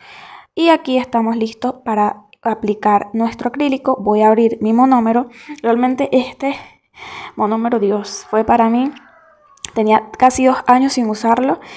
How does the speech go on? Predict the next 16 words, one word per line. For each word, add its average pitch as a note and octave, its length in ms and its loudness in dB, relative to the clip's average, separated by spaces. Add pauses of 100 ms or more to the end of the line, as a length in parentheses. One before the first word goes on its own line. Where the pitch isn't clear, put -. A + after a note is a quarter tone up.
(220)
así A3 200 -4
que, A#3 260 0
y, A#3 280 -10
que A#3 160 -4
yo A#3+ 120 0
me B3 100 -2
estoy A#3+ 180 -4
preparando A3+ 500 2
mentalmente A3+ 560 0
para A3 400 -2
el G#3 220 2
aroma. G#3+ 480 4
Realmente A3 500 -2
no A3+ 80 -2
estaba G#3+ 320 -4
lista A3 520 -4